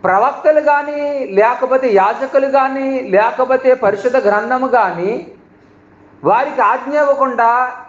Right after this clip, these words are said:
ఎవరు కూడా చేయరు అది. కానీ అది టైమ్ వేరు, అది సీజన్ వేరు, దాని యొక్క విధానం వేరు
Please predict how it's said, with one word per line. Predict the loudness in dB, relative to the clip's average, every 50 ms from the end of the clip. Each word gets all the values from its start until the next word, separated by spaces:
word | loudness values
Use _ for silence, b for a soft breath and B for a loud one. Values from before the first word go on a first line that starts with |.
| -20 _ _ _ -2 0
ఎవరు | 2 2 2 0 0
కూడా | 0 0 0
చేయరు | 0 0 0 2 2 2 2 2 0
అది. | 0 0 0 -2 -6 -8 -8 -10 -14 -16 -20 -20 _ _ _ _ _ _ _ _ _ _ -20 _ _ _ _ -20 -20 _ -20 -20 -20 -20 -20 -16 -4 -2
కానీ | 0 0 2
అది | 0 -2 -2 -6 -8 -6 -2
టైమ్ | 0 0 0 0 -2 -2 0
వేరు, | 2 2 2 2 2 0 0 -2 -4 -4 -6
అది | -10 -12
సీజన్ | -4 0 2 2 2 2 2 2 2
వేరు, | 2 2 4 2 2 2
దాని | 2 2 0 0 0 -2
యొక్క | -2 -2 -2
విధానం | -2 0 0 0 0 0 0 -2 -4 -2 2
వేరు | 2 4 4 4 4 2 2 0 -4 -6